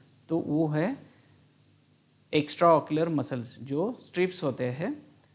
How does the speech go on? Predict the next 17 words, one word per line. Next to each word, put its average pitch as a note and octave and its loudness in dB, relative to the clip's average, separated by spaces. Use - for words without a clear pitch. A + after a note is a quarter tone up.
जब D3+ -2
पपेट D#3 4
जैसा D3 2
वो C#3+ 2
एक्टिंग D3 2
करने C#3+ 2
के C#3+ -4
लिए C#3 0
हम C#3 0
जो C3+ -2
स्ट्रिप D3 -4
लगाते B2 -2
हैं, F#2+ -12
स्ट्रेंथ, C3 0
वैसे C#3 0
सेम E3 -2
हमारा, D3+ -2